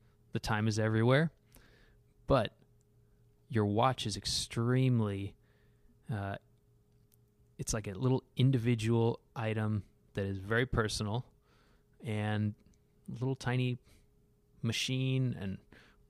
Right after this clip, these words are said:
art and engineering and passion all packed into this tight little package on your wrist that you can keep forever. So I think a lot of people, when they get a quartz watch,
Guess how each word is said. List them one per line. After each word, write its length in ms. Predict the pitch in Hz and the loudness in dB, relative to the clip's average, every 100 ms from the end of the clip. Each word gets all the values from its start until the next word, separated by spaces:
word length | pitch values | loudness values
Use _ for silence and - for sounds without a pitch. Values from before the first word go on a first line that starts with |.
| - 120 | -6 0
art 440 | 127 139 - - - _ - | 2 2 0 -12 -16 _ -12
and 120 | 101 - | -8 -2
engineering 960 | 127 123 120 127 131 131 131 131 127 - - _ _ - | 0 2 2 2 2 2 0 0 -2 -6 -20 _ _ -8
and 200 | 98 - | -6 -4
passion 500 | - 151 - 104 98 | 0 0 0 -2 -2
all 180 | 123 | -2
packed 300 | - 127 - | 2 0 0
into 120 | 120 117 | -2 -2
this 160 | 110 | -4
tight 260 | - 127 - | -6 -6 -4
little 220 | 123 120 117 | -4 -4 -6
package 360 | 110 120 113 110 | -10 -8 -8 -6
on 140 | 110 | -6
your 120 | 101 | -4
wrist 480 | 104 135 104 - - - - - - _ _ - | -2 -2 -2 -4 -8 -20 -20 -20 -20 _ _ -6
that 200 | 107 107 | -4 -4
you 240 | 107 123 | -2 -2
can 240 | - 117 - _ - | 0 -2 -4 _ -20
keep 300 | - 120 117 | -10 -8 -8
forever. 760 | - 110 104 - 131 113 90 - - _ _ _ _ _ _ _ _ _ _ _ _ _ _ _ _ _ _ _ _ | -10 -10 -10 -4 -4 -4 -8 -14 -20 _ _ _ _ _ _ _ _ _ _ _ _ _ _ _ _ _ _ _ _
So 160 | - 101 | -10 -6
I 40 | |
think 160 | 151 156 | -6 -2
a 40 | |
lot 160 | 143 131 | 0 0
of 60 | |
people, 480 | - 143 123 117 - _ _ - | 0 0 2 0 -2 _ _ -4
when 160 | 117 | -2
they 80 | 113 | 0
get 120 | 117 | 0
a 40 | 113 | -2
quartz 340 | - 156 - | -2 -2 0
watch, 440 | 107 95 - - | 0 0 -2 -8